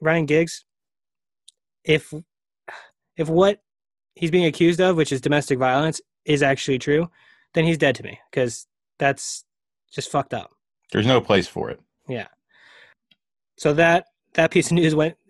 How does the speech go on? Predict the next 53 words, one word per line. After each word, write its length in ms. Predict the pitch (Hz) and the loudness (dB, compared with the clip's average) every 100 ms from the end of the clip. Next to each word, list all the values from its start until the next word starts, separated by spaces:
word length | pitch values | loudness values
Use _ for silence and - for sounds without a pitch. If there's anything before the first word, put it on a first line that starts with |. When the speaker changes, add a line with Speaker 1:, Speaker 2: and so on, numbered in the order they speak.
| _ 180 | _ -6
Speaker 1:
sort 180 | - 147 | 0 2
of 60 | |
down 140 | 147 143 | 2 2
a 80 | |
dark 260 | 135 135 131 | 2 2 2
road. 220 | 131 127 | 2 2
But 120 | 139 | 0
anyways, 460 | 143 147 139 131 - - - _ _ _ | 2 2 4 2 -2 -12 -20 _ _ _
Thierry 220 | 165 160 | 2 4
Henry 420 | 156 147 143 143 | 4 2 4 4
and 240 | 131 123 147 | 2 0 -4
Alan 180 | 135 127 | -2 -2
Shearer, 220 | - 123 | 0 2
I 60 | 120 | 2
think, 240 | 123 120 - | 0 -2 -4
uh, 80 | 135 | -6
both 280 | 120 131 - | -2 -2 -2
deserve 340 | 131 135 127 | -2 2 2
it. 180 | 131 147 156 | 2 0 0
It, 320 | 156 156 160 _ _ - | -2 -2 -12 _ _ -4
it's 180 | 170 | -2
tough. 280 | - 156 - | 0 0 0
Like, 180 | 127 131 | -2 0
there's, 340 | 143 135 - - _ - _ _ _ _ - | 2 2 -2 -12 _ -20 _ _ _ _ -2
there's 180 | 139 | 0
been 600 | 131 131 127 127 127 127 120 _ _ _ _ _ | 2 2 2 0 -4 -6 -10 _ _ _ _ _
nearly 380 | 165 143 139 131 | 0 2 2 0
twenty 240 | - 143 | 0 0
years 200 | 131 123 | 0 0
of 20 | 123 | -2
the 80 | |
Premier 320 | 117 135 127 117 | -2 0 0 0
League, 240 | 117 117 | 0 -2
and 140 | 117 | -2
you 100 | 117 | 0
only 180 | 120 123 | 0 -2
can 120 | 120 | -4
pick 200 | 120 120 | -6 -6
two 340 | - 123 123 117 | -2 -2 0 -2
to 100 | - | -4
go 220 | 120 117 | -2 0
in 260 | 117 117 113 | -2 -4 -4
for 100 | 117 | -6
the 80 | 110 | -4
first 260 | 120 - | -4 -4
time 320 | 127 117 113 | -4 -4 -4
when 340 | 113 110 127 156 | -6 -8 -12 -8
there's 160 | 127 117 | -6 -4
been 140 | 127 | -6
so 200 | 117 120 | -4 -6
many 160 | 117 113 | -4 -2
legends 400 | 113 113 110 107 | -2 -2 -6 -6
to, 240 | 113 110 | -6 -6